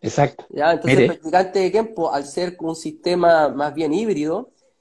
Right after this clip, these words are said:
Speaker 2: se adapta muy bien a los otros estilos o a los otros sistemas de artes marciales. Y ese también es
Speaker 1: Bien.
Speaker 2: una, es una rareza, digámoslo así.
Speaker 1: Bien. Acá le dejan saludos desde Guatemala.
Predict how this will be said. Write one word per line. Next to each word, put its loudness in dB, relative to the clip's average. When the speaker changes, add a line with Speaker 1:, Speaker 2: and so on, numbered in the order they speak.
Speaker 2:
se -4
adapta 0
muy -4
bien -6
a 0
los -6
otros -6
estilos -10
o -4
a 0
los -2
otros -6
sistemas -4
de -2
artes -4
marciales. -6
Y -12
ese 0
también 2
es 4
Speaker 1:
Bien. 6
Speaker 2:
una, -2
es -10
una -8
rareza, 0
digámoslo -6
así. -20
Speaker 1:
Bien. 2
Acá 4
le 8
dejan 6
saludos 10
desde 6
Guatemala. 4